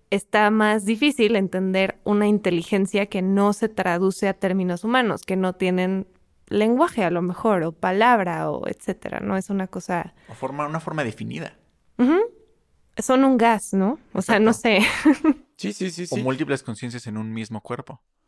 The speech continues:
Speaker 2: O múltiples cuerpos compartiendo una sola conciencia. O, o sea, justo, las posibilidades son infinitas.
Speaker 3: Sí, sí, tal cual. Y además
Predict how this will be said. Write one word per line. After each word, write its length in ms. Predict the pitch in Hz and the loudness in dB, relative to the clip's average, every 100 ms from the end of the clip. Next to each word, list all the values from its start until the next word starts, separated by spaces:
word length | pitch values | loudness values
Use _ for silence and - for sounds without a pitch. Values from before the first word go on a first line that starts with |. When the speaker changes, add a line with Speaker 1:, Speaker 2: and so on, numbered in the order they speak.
| _ _ | _ _
Speaker 2:
O 80 | 117 | -2
múltiples 520 | 120 113 - 120 - | -2 -2 -4 -8 -4
cuerpos 320 | 117 101 117 | -4 -4 -10
compartiendo 460 | 107 - - 107 107 | -10 -12 -10 -8 -8
una 120 | 107 | -8
sola 220 | - 107 | -8 -10
conciencia. 680 | 107 101 - 127 120 - _ _ _ _ _ _ _ | -10 -14 -12 -12 -14 -18 _ _ _ _ _ _ _
O, 180 | - 110 | -8 -8
o 60 | 117 | -6
sea, 100 | 113 | -8
justo, 240 | 151 - | -6 -6
las 300 | 98 82 101 | -6 -8 -12
posibilidades 420 | - - 113 123 | -14 -14 -8 -8
son 160 | 123 123 | -6 -10
infinitas. 720 | 117 - 110 131 - - _ _ _ _ _ _ _ _ - | -10 -12 -14 -12 -16 -20 _ _ _ _ _ _ _ _ -4
Speaker 3:
Sí, 140 | 165 | -4
sí, 160 | - 185 | -2 -4
tal 220 | - 127 | -4 -2
cual. 180 | 170 175 | 0 0
Y 40 | |
además 360 | 131 139 160 | 0 -2 -2